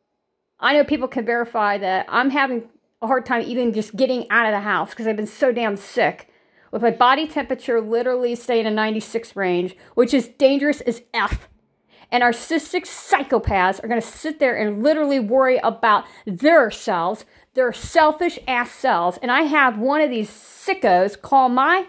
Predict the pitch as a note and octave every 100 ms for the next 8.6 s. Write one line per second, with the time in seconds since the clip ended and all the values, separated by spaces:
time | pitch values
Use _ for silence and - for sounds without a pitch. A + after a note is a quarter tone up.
0 | - E4 D#4+ D4 C4+ C#4 F#3+ E3+ F#3 -
1 | - - B3 B3+ D4 F#4+ A4 F4+ C#4+ C4+
2 | C#4 D4 _ - D#4 D#4 C#4+ C4 - G4+
3 | D#4 - - _ _ - - - - C#4
4 | A#3 D4+ C#4 C4+ D4 C4 - - - -
5 | G4 F#4+ G4 - E4+ D#4+ D4+ B3+ B3+ C4
6 | D4+ C4+ E3+ A3 - - _ _ _ _
7 | _ _ _ _ _ _ - E4 G#4 F#4
8 | D4+ C#4+ D4 G#3+ A#2